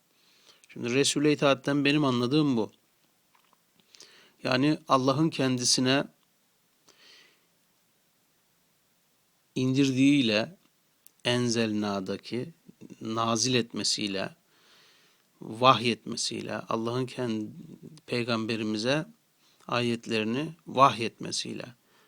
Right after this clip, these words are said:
peygamberimize nazil olmasıyla ayetlerin kitabı indirdik diyor Allah.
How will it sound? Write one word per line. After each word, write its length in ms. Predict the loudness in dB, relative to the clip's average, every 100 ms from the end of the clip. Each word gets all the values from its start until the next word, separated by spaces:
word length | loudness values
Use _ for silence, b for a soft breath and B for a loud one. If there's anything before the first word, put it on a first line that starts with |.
| b b b b _
peygamberimize 800 | -8 -4 -2 -2 -2 -2 -2 0
nazil 320 | 2 2 2
olmasıyla 640 | 2 0 0 -2 -4 -4 -2
ayetlerin 840 | -2 -4 -6 -6 -4 -2 -4 -10 _ _ _ _ b b b b b b b b b b _ _ _ _ _ _ _ -20 _ -12
kitabı 640 | -4 2 2 4 0 -2 _ _ _ _ _ _ _ _ _ _ _ _ _ _ _
indirdik 560 | 0 2 2 0 -4 -6
diyor 200 | -4 -4
Allah. 320 | -4 -8 -12